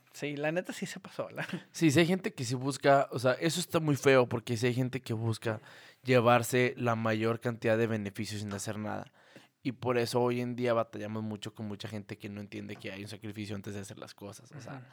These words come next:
Speaker 2: la gente cree que en tres meses vas a poder estar haciendo millones y no, no es cierto. Entonces, ese tipo de cosas también se ven en ese tipo de realidades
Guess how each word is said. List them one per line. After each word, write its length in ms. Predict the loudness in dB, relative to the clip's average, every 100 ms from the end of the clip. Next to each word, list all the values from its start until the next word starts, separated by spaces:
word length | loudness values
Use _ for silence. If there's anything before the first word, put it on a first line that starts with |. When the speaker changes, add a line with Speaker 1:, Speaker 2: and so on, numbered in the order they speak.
| -20 _ _ _
Speaker 2:
la 120 | -10
gente 280 | -8 -8 -8
cree 180 | -6 -6
que 100 | -6
en 80 | -6
tres 200 | -4 -4
meses 300 | -6 -6 -8
vas 160 | -8 -8
a 40 |
poder 280 | -6 -4 -4
estar 240 | -4 -4
haciendo 240 | -4 -4 -4
millones 440 | -4 -6 -8 -10
y 40 |
no, 420 | -10 -8 -6 -8 -8
no 80 | -10
es 60 | -6
cierto. 380 | -6 -8 -18 -18
Entonces, 300 | -16 -14 -16
ese 80 | -16
tipo 240 | -16 -8
de 140 | -8 -6
cosas 260 | -6 -8
también 260 | -8 -8 -6
se 100 | -4
ven 260 | -4 -6 -10
en 160 | -10 -10
ese 140 | -10
tipo 240 | -12 -4
de 100 | 0
realidades 600 | 0 0 4 4 4 0